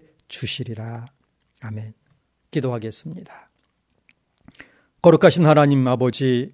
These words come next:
감사합니다. 은혜로 저희를 택하여 주시고 구원하여 주셨으니 주님 오시는 그날까지,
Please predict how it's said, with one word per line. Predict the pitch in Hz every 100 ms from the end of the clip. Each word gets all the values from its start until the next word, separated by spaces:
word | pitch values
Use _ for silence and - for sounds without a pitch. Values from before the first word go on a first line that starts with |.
| _
감사합니다. | - 113 113 - 131 117 117 117 113 117 117 _ _ _ _ _ _ _ _ _ _ _ -
은혜로 | 185 170 170
저희를 | 160 156 147
택하여 | 143 139 139 135 127
주시고 | 120 - 131 139 131 135 - _ _ _ _
구원하여 | - 147 135 127 139 135
주셨으니 | 131 135 - - 131 127 156 _ _ _ _ _ _ _ _ _ _ -
주님 | 175 175
오시는 | 156 139 151 147
그날까지, | - 135 131 131 127 120 127 127